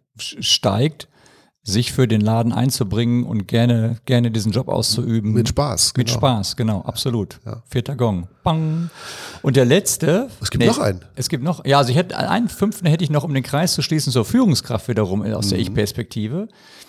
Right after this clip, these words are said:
Speaker 1: Ähm, und damit bekommen wir vielleicht die entscheidungswütigen, ähm, Macher dann der alten Couleur dann doch wieder an Bord. Erstens ist die Wahrscheinlichkeit, dass ich,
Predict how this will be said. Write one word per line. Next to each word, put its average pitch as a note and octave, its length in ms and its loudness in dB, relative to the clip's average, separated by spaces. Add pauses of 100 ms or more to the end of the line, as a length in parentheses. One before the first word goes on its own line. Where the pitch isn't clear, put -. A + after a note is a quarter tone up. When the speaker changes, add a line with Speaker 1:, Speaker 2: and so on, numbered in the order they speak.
(260)
Speaker 1:
Ähm, A#2+ 460 2
und B2 200 -2
damit C#3 340 0 (580)
bekommen D#3+ 460 2
wir C#3 140 4
vielleicht B2 440 2
die C3 640 -2 (160)
entscheidungswütigen, B2+ 2500 0 (120)
ähm, G#2+ 460 0
Macher D3 800 2
dann A2+ 320 0
der A2+ 140 2
alten D3 240 0
Couleur A#2 320 2
dann A2 180 0
doch C#3+ 220 0
wieder A2+ 160 2
an G2 140 -2
Bord. G2+ 380 0 (1400)
Erstens D#3 360 2
ist - 140 0
die C#3+ 80 -2
Wahrscheinlichkeit, C3 720 0
dass B2+ 160 -2
ich, - 340 -4